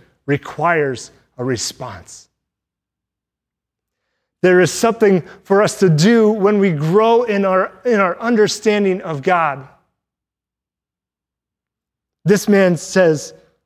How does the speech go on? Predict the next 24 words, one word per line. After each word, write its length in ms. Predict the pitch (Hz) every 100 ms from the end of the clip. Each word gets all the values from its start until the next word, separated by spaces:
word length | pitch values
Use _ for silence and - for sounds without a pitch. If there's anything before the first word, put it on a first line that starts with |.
| _ _ _ _ _
"Lord, 340 | 185 214 180 160
I 160 | 165
believe," 560 | 165 170 208 196 143 -
and 160 | 151 151
he 160 | 151
worshiped 680 | 147 139 196 196 - 139 -
him. 280 | - 123 127 _ _ _ _ _ _ _ _ _ _ _ _ _ _ _ _ _
As 180 | 175 170
God 320 | 160 214 220
reveals 540 | 185 202 175 214 208 175
more 300 | 196 214 214
and 100 | 202
more 180 | 220
of 120 | 202 -
who 260 | 226 226
he 280 | 196 220 220
is, 500 | 214 214 190 160 - _ _ _ _ _ _ _ _ _
then 360 | 143 214 202 330 330 - _ _ _ _
our 200 | - 202
response 760 | 240 214 - - 233 226 185 - - -
is 300 | 214 202 -
to 340 | - 220 190 - _ _
believe 920 | 147 190 202 220 240 220 170 113 - _ _ _ _
more. 420 | 156 156 127 110